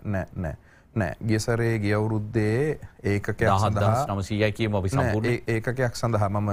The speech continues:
Speaker 2: ඔව්.
Speaker 1: ඒකකයක් සඳහා ගත්තොත් එහෙම රුපියල්, අ, හතළිස් නවයයි සත අසූවක්, හතළිස් අටයි සත අනූවක් වගේ ඒ වගේ ගාණක් තිබුණේ. ඒක අඩු වෙලා තියෙනවා. ඒ කියන්නේ ඒකකයක්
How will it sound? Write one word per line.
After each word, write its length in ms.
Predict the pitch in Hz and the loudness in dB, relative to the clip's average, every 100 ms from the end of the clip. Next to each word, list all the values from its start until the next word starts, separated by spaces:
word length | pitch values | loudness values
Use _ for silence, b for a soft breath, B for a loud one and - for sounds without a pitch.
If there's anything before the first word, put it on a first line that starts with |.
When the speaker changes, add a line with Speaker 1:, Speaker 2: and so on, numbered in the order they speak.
| - | 2
Speaker 2:
ඔව්. 140 | 98 85 - | 0 0 -4
Speaker 1:
ඒකකයක් 400 | 101 107 110 107 | -4 0 0 0
සඳහා 260 | 113 107 | 0 0
ගත්තොත් 380 | 101 101 - - | 0 -2 -4 -4
එහෙම 140 | 104 120 | -2 0
රුපියල්, 500 | 107 - 104 113 131 B B - - | -2 0 0 0 -2 B B -20 -4
අ, 100 | 80 82 82 82 85 80 | -2 0 0 0 0 -2
හතළිස් 640 | 92 101 - 104 104 - | 0 -2 0 0 0 -2
නවයයි 400 | 107 98 101 101 | 0 2 2 0
සත 220 | 104 101 | 0 0
අසූවක්, 400 | 95 - 104 110 | -2 0 0 2
හතළිස් 320 | 110 107 101 - | 2 0 0 0
අටයි 380 | 92 104 110 - B B | 2 2 2 -4 B B
සත 220 | - 101 | -4 0
අනූවක් 420 | 104 104 104 98 | 0 2 0 0
වගේ 220 | 98 117 104 | 0 2 2
ඒ 40 | |
වගේ 320 | 98 101 113 - - | 2 2 0 -4 -6
ගාණක් 300 | 117 104 98 | 0 2 0
තිබුණේ. 340 | - 90 127 151 | -4 -4 0 0
ඒක 120 | - | 2
අඩු 220 | 113 127 | 2 2
වෙලා 180 | 113 92 | 0 -2
තියෙනවා. 300 | - 76 - - - - | -4 -6 -8 -12 -16 -4
ඒ 20 | |
කියන්නේ 260 | - 92 95 | -2 0 0
ඒකකයක් 640 | - 113 - 117 - | 2 0 2 0 -2